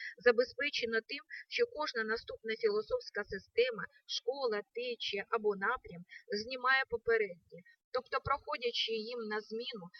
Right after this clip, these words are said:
позбавляє їх актуальності, хоча й зберігає окрім най-, окремі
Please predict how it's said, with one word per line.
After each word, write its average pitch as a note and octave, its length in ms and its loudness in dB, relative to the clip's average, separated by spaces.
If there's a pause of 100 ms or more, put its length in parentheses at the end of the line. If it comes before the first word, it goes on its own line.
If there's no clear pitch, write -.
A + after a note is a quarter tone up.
(180)
позбавляє B3 720 4 (180)
їх B3+ 80 -12 (160)
актуальності, A3+ 840 2 (280)
хоча A3+ 240 6
й A#3 140 8
зберігає G3+ 520 0 (180)
окрім A#4 340 -2
най-, A4 180 -2 (760)
окремі A3+ 380 2